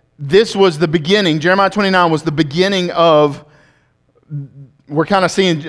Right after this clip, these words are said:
one, one twenty-six is kind of the end celebration. So this is the beginning of the story that ends in Psalm one twenty-six. So, so we look at Jeremiah twenty-nine, and he looks at him, uh, looks at the people, of the children of Israel, and he says, "Hey, I know the plan. Listen,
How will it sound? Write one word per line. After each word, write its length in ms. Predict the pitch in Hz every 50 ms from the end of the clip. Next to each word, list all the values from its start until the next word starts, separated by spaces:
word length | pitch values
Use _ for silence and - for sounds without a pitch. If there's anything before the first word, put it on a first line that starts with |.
| 160
one, 160 | 160 180 175 -
one 320 | - 208 180 165 165 175
twenty-six 460 | 160 - 180 160 - - 185 175 - 156
is 120 | 143 -
kind 200 | - 180 160 156
of 100 | 147 139
the 140 | 151 160 156
end 200 | 156 175 170 160
celebration. 760 | 131 - 175 156 147 139 131 151 156 143 123 - - 98 - 101 _ _ _ _ _
So 140 | - - 170
this 200 | 165 196 208 208
is 100 | 208 185
the 100 | 190 190
beginning 520 | 160 185 156 170 208 202 185 165 160 165
of 100 | 165 151
the 80 | 160 156
story 400 | - - - 202 202 190 170 156
that 160 | 156 160 160
ends 480 | 185 190 208 196 180 160 165 151 131 175
in 180 | - 151 156
Psalm 360 | 147 - 185 170 170 160 160
one 140 | 160 156 151
twenty-six. 680 | 143 151 156 139 127 - - 185 151 123 - - - - - - - - - - _
So, 340 | _ - - 190 180 170 151 - - - - _ _
so 320 | 156 - 196 196 190 185 - - - - 190
we 200 | 190 185 196 190
look 240 | 196 240 262 -
at 80 | 233 185
Jeremiah 400 | 160 208 220 220 214 208 202 196
twenty-nine, 480 | 196 208 208 202 202 202 202 196 180 175
and 120 | 170 165
he 140 | 170 190 190
looks 320 | 185 196 247 302 - -
at 80 | 233 202
him, 400 | 196 196 190 185 185 175 170 -
uh, 140 | - 160 190
looks 260 | 190 185 220 247 -
at 100 | 226 208
the 60 | 180
people, 380 | 175 - 240 233 185 208 208 196
of 200 | 190 180 190 175
the 60 | 175 170
children 280 | - 240 226 220 214
of 80 | 208 208
Israel, 300 | 240 247 202 214 202 190
and 80 | 180
he 60 | 175 175
says, 320 | - 214 214 208 190 170
"Hey, 240 | 175 202 190 190 180
I 80 | 165 185
know 340 | 185 180 180 190 233 254 269
the 80 | 262
plan. 300 | 214 220 240 233 214 190
Listen, 280 | 208 214 - 160 151